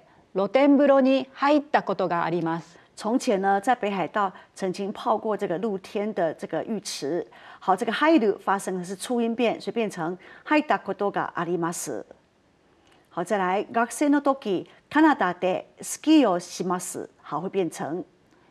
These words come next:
Speaker 1: 学生の時、カナダでスキーをしたことがあります。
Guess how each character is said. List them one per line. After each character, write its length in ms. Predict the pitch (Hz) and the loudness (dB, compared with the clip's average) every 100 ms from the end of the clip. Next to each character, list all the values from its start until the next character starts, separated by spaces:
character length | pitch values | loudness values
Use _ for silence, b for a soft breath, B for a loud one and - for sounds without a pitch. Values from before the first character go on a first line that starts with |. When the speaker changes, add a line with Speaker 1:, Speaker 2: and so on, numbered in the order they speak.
| b b b | b b b
Speaker 1:
学 260 | 196 208 | -6 -6
生 340 | - 285 285 277 | -2 4 6 6
の 140 | 277 | 4
時、 440 | 269 254 214 165 - b b _ | 2 0 0 -2 -4 b b _
カ 140 | - 285 | -2 4
ナ 160 | 294 | 6
ダ 120 | 247 185 | 6 4
で 280 | 165 - - _ | 2 -4 -10 _
ス 180 | - - | -20 -6
キ 300 | - 311 294 | 2 6 6
ー 20 | |
を 60 | 214 | 6
し 100 | - | 4
た 140 | 220 | -2
こ 140 | 208 233 | 0 0
と 120 | 208 | 2
が 160 | 180 | 2
あ 60 | 156 | 0
り 140 | 170 | -2
ま 180 | 170 170 | -4 -6
す。 240 | 170 - | -8 -16